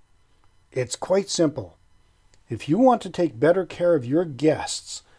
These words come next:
so they keep coming back, start by taking better care of your people.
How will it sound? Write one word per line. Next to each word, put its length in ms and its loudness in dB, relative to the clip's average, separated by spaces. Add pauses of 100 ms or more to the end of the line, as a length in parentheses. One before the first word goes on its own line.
(160)
so 200 -6
they 180 -4
keep 440 -12
coming 320 -4
back, 440 0 (580)
start 500 2
by 100 -4
taking 420 -2
better 380 0
care 300 -2
of 120 -4
your 260 -2
people. 420 -10